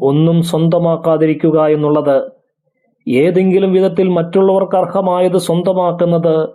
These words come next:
ആത്മാഭിമാനമുള്ള ആർക്കും ചേർന്നതല്ല. ഇന്ന് മാത്രമല്ല, അങ്ങനെ സ്വന്തമാക്കുന്നത് ഒന്നും തന്നെ ജീവിതത്തിൽ ഉപകരിക്കുകയില്ല എന്നതാണ് യാഥാർത്ഥ്യം. അനശ്വരമായി നിലനിൽക്കണമെന്ന് ആഗ്രഹിക്കുന്നതെല്ലാം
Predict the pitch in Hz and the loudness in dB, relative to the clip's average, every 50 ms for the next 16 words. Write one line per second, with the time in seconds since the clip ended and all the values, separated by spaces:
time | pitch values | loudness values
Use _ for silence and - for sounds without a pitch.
0 | - _ - _ _ _ - 117 120 139 - - - 175 160 156 156 165 151 156 | -14 _ -20 _ _ _ -6 -4 -4 -4 -4 -4 -2 -2 0 0 0 0 0 0
1 | 156 160 160 156 156 160 156 156 156 156 151 147 156 165 - - - 165 156 147 | 0 0 0 0 0 0 0 0 2 2 2 2 0 0 -2 -2 -4 -4 -2 -2
2 | 147 - 151 147 143 147 151 147 143 143 135 131 127 117 107 - - _ _ _ | -2 -2 -2 0 0 0 0 0 0 0 0 -2 -2 -4 -6 -8 -16 _ _ _
3 | _ _ _ _ _ _ _ - 147 139 147 165 165 165 160 160 160 165 165 175 | _ _ _ _ _ _ _ -4 -2 0 2 2 2 2 2 0 -2 -2 -2 -2
4 | 175 170 160 156 156 160 160 156 156 - - - - - _ - 120 123 131 147 | -2 0 0 0 0 0 0 -2 -2 -6 -10 -16 -20 -16 _ -6 -4 -2 -2 -2
5 | 156 151 156 165 160 - - 165 165 170 175 175 170 165 165 165 165 165 175 175 | 0 0 -2 -2 -4 -4 -4 -2 -2 0 0 0 0 0 0 -2 -2 -2 -2 0
6 | 170 165 156 160 156 156 175 196 226 226 208 175 165 147 135 127 127 113 104 90 | 0 0 2 2 2 2 2 2 2 2 0 0 -2 -2 -2 -2 -2 -4 -6 -10
7 | - _ _ _ _ _ - 117 110 110 113 117 131 131 139 143 143 147 143 147 | -14 _ _ _ _ _ -18 -14 -6 -2 0 2 2 2 2 2 2 0 0 0
8 | - 143 139 135 135 139 160 160 151 143 147 147 - 143 135 143 143 139 139 139 | 0 0 0 0 0 0 0 0 0 0 0 -2 -2 -2 0 2 2 2 2 2
9 | 139 139 139 135 135 135 131 135 135 131 139 135 131 135 135 131 127 123 127 123 | 0 0 0 0 0 0 0 0 -2 0 0 0 0 0 0 0 2 0 0 -2
10 | 117 - - 127 113 107 92 82 - _ _ _ _ _ _ _ _ _ _ _ | -2 -2 -4 -6 -6 -6 -10 -14 -20 _ _ _ _ _ _ _ _ _ _ _
11 | _ - 123 139 156 170 170 - - 175 180 180 175 175 175 175 180 180 175 170 | _ -8 -4 -2 0 -2 -2 0 0 0 2 2 0 0 0 0 0 0 0 2
12 | 175 180 185 185 185 185 180 - 185 180 180 180 180 180 175 170 170 175 175 190 | 2 2 2 0 0 0 0 -2 -2 0 0 0 0 0 0 0 0 0 0 0
13 | 175 170 208 165 - 180 175 180 165 170 160 160 165 160 160 156 | 0 0 0 0 0 0 0 0 0 0 2 2 2 2 0 -2